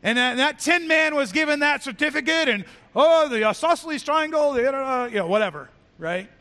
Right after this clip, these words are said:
He knew everything at that point. It doesn't happen that way, folks. Our convictions are developed, and they're developed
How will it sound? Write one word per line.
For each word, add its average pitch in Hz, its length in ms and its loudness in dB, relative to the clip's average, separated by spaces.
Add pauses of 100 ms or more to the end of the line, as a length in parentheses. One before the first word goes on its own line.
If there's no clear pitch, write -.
(120)
He 403 120 2
knew 403 160 2
everything 349 560 0
at 208 120 -4
that 196 200 -2
point. 175 180 -4
It 254 100 -2
doesn't 339 220 -4
happen 269 600 -4
that 151 220 -8
way, 135 180 -12
folks. 135 360 -10
Our 202 160 0
convictions 208 680 -8
are 180 120 -4
developed, 175 880 -6 (1400)
and 143 120 -14
they're 156 120 -6
developed 185 760 -2